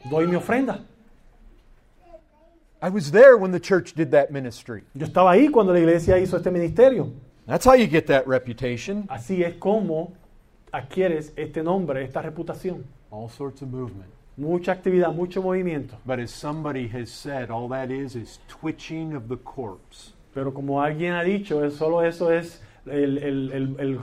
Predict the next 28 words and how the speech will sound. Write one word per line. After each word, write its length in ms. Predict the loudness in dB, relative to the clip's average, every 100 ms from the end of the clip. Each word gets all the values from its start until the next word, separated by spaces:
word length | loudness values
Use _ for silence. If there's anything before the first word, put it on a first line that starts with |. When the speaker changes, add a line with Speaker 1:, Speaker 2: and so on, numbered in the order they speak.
| -8
Speaker 1:
el 160 | -10 -6
cadáver 640 | 0 4 4 4 0 -2 -14 -20 _
moviendo 500 | -4 -2 -2 0 0
los 100 | 0
nervios. 380 | -2 -2 -4 -8 -14 -20 _ -20 -20 -20 -20 -20 _ _ _ _ -20 -20 _ _ -20 _ _ _ -16
Speaker 2:
Here's 180 | -12 -8
what 160 | -4 -2
I 100 | -2
wanna 300 | -6 -8 -8
ask. 560 | -8 -8 -10 -16 -20 -20 -20 -20 _ _ _ _ _ _ _
Speaker 1:
Esto 220 | -14 -4
es 40 | -2
lo 60 |
que 80 | 0
quiero 220 | 0 -2
preguntar. 500 | 0 -4 0 -2 -2 -12 -20 -20 -20 -20 -20 -20 -20 -20 -20 -20 _ -20 _ _ _
Speaker 2:
How 140 | -6 -6
can 180 | -4 -4
I 160 | -4 -6 -20
tell 340 | -6 0 0 0
if 180 | -6
this 220 | -10 -10 -8
is 160 | -12
the 120 | -10
movement 580 | -8 -4 -4 -4 -8 -10 -10
of 140 | -14
a 60 | -14
corpse 800 | -16 -4 -2 -2 -6 -20 -20 -20